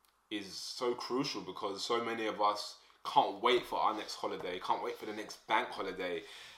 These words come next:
And it's crazy to live our lives that way. We get given this one life and we wish it away. It's madness. So we worked out that escapism is the main reason for us wishing away our Mondays to Fridays.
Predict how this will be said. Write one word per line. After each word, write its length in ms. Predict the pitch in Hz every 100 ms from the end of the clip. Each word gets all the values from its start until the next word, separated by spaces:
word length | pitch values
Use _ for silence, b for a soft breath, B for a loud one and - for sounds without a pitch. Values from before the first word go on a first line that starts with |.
| B 107
And 100 | 110
it's 140 | 117
crazy 460 | - 123 139 131 107
to 120 | 117
live 160 | 104
our 100 | 98
lives 280 | 104 123 131
that 160 | 101 90
way. 140 | 92
We 100 | 95
get 220 | 101 104 95
given 220 | 131 117
this 100 | 90 92
one 280 | 117 120 117
life 420 | 107 87 - - _ B B B B B 107
and 160 | 104 101 98
we 340 | 110 104 87 - _ - - - _ _ - - 85
wish 240 | 123 123
it 120 | 117 107
away. 340 | 98 110 - - - _ -
It's 160 | -
madness. 720 | 107 113 117 104 85 - - -
So 300 | - - - -
we 60 |
worked 280 | 113 147 160
out 80 | 127
that 120 | 120
escapism 720 | 107 - 131 139 135 104 101
is 100 | 95
the 80 | 101
main 300 | 101 101 101
reason 220 | 101 101
for 160 | 92 95 92
us 140 | 87 -
wishing 280 | 95 - 92
away 240 | 87 92
our 120 | 87 90
Mondays 280 | 90 82
to 60 | -
Fridays. 580 | - 87 85 - -